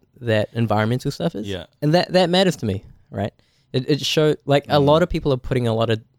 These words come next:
Speaker 1: attention into characters, monsters, environments, right?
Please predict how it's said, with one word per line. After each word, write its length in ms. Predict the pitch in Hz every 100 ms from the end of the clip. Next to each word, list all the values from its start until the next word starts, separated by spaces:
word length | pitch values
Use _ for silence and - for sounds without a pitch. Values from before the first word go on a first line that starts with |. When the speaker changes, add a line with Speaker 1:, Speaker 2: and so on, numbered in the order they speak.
| _
Speaker 1:
attention 420 | 120 - 127 -
into 400 | 107 110 110 101 - _ _ _
characters, 600 | - 117 113 113 110 104 _ _ 117
monsters, 640 | 107 104 - 107 113 - _ _ _ _ _
environments, 560 | 113 113 123 113 98 -
right? 160 | 104